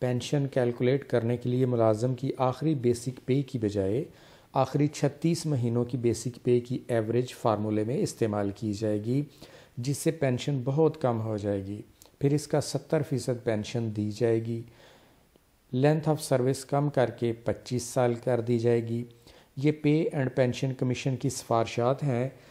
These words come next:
जिन पर अमल दरामद होने जा रहा है। इसके अलावा पेंशन का मौजूदा निज़ाम ख़त्म करते हुए केपीके और सूबा पंजाब में पेंशन का नया निज़ाम नाफज कर दिया गया है,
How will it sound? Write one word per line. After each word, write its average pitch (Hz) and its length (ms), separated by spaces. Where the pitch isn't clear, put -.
जिन 151 240
पर 147 160
अमल 117 280
दरामद 117 420
होने 110 320
जा 107 220
रहा 104 300
है। 104 180
इसके 175 280
अलावा 143 320
पेंशन 147 420
का 147 120
मौजूदा 127 460
निज़ाम 120 400
ख़त्म 147 360
करते 113 380
हुए 117 280
केपीके 151 640
और 131 240
सूबा 123 360
पंजाब 123 600
में 120 320
पेंशन 127 400
का 127 160
नया 127 320
निज़ाम 113 420
नाफज 110 380
कर 117 220
दिया 151 260
गया 113 260
है, 117 320